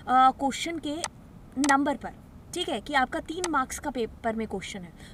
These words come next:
तो आप उसको उसी तरीके से लिखो। एक marks के paper को आपको explain इतना ज़्यादा करने की ज़रूरत नहीं कि आप एक page भर दो, बाकी फिर तीन page वाले में क्या करोगे, ठीक है? तो ये वाली चीज़ आपको ध्यान रखनी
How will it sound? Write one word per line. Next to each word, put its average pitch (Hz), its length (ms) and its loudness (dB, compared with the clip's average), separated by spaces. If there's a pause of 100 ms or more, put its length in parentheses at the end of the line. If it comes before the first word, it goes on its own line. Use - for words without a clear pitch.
तो 370 60 0
आप 320 120 -2
उसको 349 200 -2
उसी 381 260 -2
तरीके 240 340 -2
से 190 120 -10
लिखो। 170 260 -16 (280)
एक 370 180 -2
marks 349 300 0
के 359 120 -4
paper 294 260 -2
को 302 100 -2
आपको 285 220 2
explain 262 460 -6
इतना 262 260 -4
ज़्यादा 240 260 0
करने 233 260 -4
की 233 100 -2
ज़रूरत 226 240 -4
नहीं 214 140 -4
कि 226 100 -4
आप 214 160 -2
एक 208 180 -4
page 202 320 -6
भर 170 60 -14
दो, - 180 -18 (100)
बाकी 233 320 -2
फिर 214 200 -8 (100)
तीन 254 200 -2
page 226 240 -2
वाले 196 220 -8
में 202 120 -12
क्या 285 140 -8
करोगे, 240 360 -12 (480)
ठीक 330 120 -2
है? 349 120 2 (380)
तो 339 340 0 (240)
ये 277 220 -2
वाली 330 220 2
चीज़ 269 260 -2
आपको 240 200 -4
ध्यान 220 280 -6
रखनी 220 220 -10